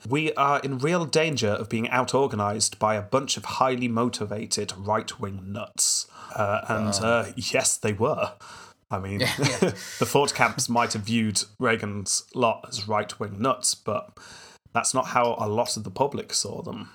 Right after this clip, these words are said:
Speaker 1: They,
Speaker 2: No.
Speaker 1: they seemed to like what Reagan was saying. Uh, Reagan was, by this time, gaining votes from defecting Democrats as well.
Speaker 2: Wow.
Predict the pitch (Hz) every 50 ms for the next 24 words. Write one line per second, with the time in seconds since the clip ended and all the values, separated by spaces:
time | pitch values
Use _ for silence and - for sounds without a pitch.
0 | _ - 120 113 113 113 110 107 104 107 107 104 - - 107 131 139 127 113 -
1 | 139 123 - 120 110 120 135 139 - - - 120 - 120 120 120 110 110 104 107
2 | 104 - - 143 139 127 110 107 110 104 - - - - - - _ - 117 110
3 | 110 131 147 151 135 143 131 127 123 120 - 120 117 113 139 139 - - 123 117
4 | 117 107 120 123 131 135 131 117 104 117 110 110 - - - - - - - -
5 | - - 120 110 107 107 98 113 - - 131 123 - - - 113 110 107 107 117
6 | 123 131 135 117 - - - - - - - - - - - - 113 101 104 104
7 | 117 120 107 - - - - - _ _ - - - - - _ _ _ _ _
8 | _ - 123 131 139 113 98